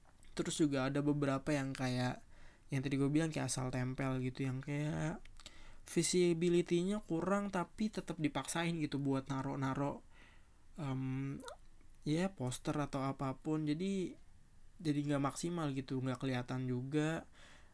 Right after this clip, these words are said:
nggak, komunikasinya nggak sampai juga, dan ya cuman kayak sekedar asal tempel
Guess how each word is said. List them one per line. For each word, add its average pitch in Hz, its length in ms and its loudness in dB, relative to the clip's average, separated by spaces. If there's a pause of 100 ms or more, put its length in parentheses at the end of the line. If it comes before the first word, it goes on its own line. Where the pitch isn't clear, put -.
(160)
nggak, 123 800 0
komunikasinya 135 720 0
nggak 131 240 0
sampai 127 320 0
juga, 139 560 0
dan 131 400 0 (880)
ya 175 160 4
cuman 175 240 0
kayak 170 160 2
sekedar 143 320 2
asal 135 240 2
tempel 135 240 2